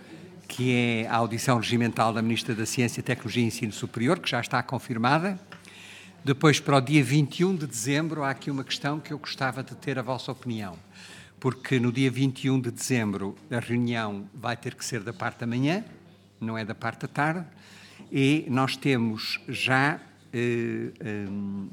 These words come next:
programada a audição da Comissão Representativa dos Subscritores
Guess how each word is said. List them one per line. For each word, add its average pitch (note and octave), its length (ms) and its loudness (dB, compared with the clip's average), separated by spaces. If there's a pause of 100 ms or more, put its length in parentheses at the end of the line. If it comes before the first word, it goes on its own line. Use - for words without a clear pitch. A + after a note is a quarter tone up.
(120)
programada B2+ 600 2
a B2+ 40 2
audição A#2+ 440 -2
da A2+ 120 0
Comissão A#2 400 0
Representativa A2 720 -4
dos G#2+ 200 -6
Subscritores A#2 1080 -6